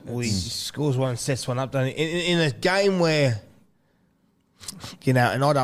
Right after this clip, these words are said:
Speaker 1: wanna go too far down the officiating side 'cause it takes away from the great contest, where we've had a season of a mountain of points, and then all of a sudden Penrith's one of the best attacking teams in the competition, can only vary s-,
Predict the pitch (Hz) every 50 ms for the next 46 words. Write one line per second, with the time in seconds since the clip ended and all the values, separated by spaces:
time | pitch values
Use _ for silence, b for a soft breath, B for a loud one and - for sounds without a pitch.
0 | 123 120 117 113 127 120 120 117 - - 131 113 - 131 123 120 120 117 117 117
1 | 107 - - 139 127 - - 147 131 127 127 127 117 - - 139 147 135 131 120
2 | 107 107 - - 135 131 120 - 120 123 120 110 - 113 113 110 92 90 104 110
3 | 117 - 131 123 117 - - - 123 113 - 127 117 107 - - - B B B
4 | B B B B B 135 143 147 143 135 135 - - 131 135 120 139 151 143 131
5 | 98 92 127 117 110 120 - - 180 185 185 160 170 151 123 127 120 127 131 135
6 | 143 143 120 127 127 120 110 107 - - _ - - - 127 113 98 - - -
7 | - - - - - _ - 131 135 135 139 151 165 170 147 131 - - 135 123
8 | 117 - 139 143 143 135 120 - 135 127 123 123 113 135 143 131 - - - -
9 | - 123 127 - 120 113 - - 127 123 110 110 107 - 127 110 104 - 135 127
10 | - 113 110 B B B B B B B B B B B B _ _ _ _ _
11 | _ _ _ _ _ _ _ _ - 143 139 151 175 170 143 127 135 131 127 123
12 | 117 -